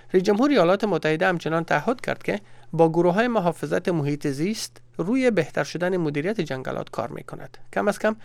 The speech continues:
نه هزار و هفتصد منزل رهایشی در شعله‌های آتش سوخته و به گفته مقامات حدود هزار نفر ناپدید است.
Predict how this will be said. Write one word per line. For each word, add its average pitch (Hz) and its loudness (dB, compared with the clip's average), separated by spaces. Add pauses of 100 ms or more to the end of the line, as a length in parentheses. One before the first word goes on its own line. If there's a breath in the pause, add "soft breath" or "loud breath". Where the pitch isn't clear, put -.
(320 loud breath)
نه 185 6
هزار 180 2
و - 2
هفتصد 220 -2
منزل 156 0
رهایشی 143 -2
در 190 2
شعله‌های 147 -2
آتش 143 -6
سوخته - -4
و 202 4
به 170 4
گفته 143 -4
مقامات 156 -4
حدود 147 -2
هزار 147 -4
نفر 131 -8
ناپدید 143 -8
است. - -16